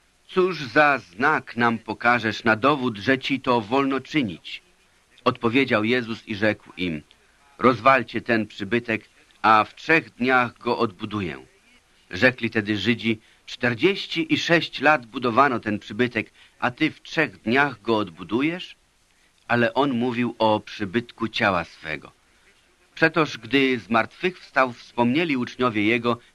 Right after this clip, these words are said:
iż im to był powiedział, i uwierzyli Pismu i Słowu, które wyrzekł Jezus.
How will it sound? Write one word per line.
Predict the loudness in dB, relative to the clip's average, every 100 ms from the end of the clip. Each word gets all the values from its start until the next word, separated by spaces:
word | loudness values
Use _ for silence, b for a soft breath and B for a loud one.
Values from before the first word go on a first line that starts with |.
| -6
iż | -6 -2
im | -2 -2 -4
to | -6
był | -2 -2 -2
powiedział, | -4 -2 0 2 2 0 b b b -2
i | -2
uwierzyli | -2 -2 -2 -2 -4
Pismu | -6 -6 -2 -2 -2
i | -6
Słowu, | -4 -2 -2 -6
które | -2 0 0
wyrzekł | 0 0 -2 -2
Jezus. | -4 -4 -4 -14 -20